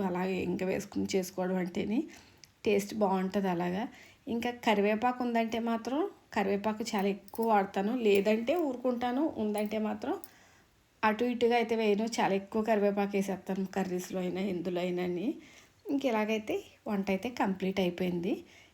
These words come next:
ఇంక నేను ఇంక బట్టలు కూడా ఆరేసేసుకుంటున్నాను. ఇంకా చిన్న చిన్న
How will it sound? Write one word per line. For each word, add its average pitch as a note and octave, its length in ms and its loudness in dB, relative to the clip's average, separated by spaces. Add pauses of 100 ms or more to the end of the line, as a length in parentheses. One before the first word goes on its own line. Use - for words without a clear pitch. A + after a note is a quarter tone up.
(140)
ఇంక D4+ 100 2
నేను C#4 220 0
ఇంక A#3+ 120 -4
బట్టలు G3+ 360 2
కూడా A3 200 2
ఆరేసేసుకుంటున్నాను. G3+ 720 0
ఇంకా A3 180 -4
చిన్న G3+ 280 -2
చిన్న A3+ 220 -4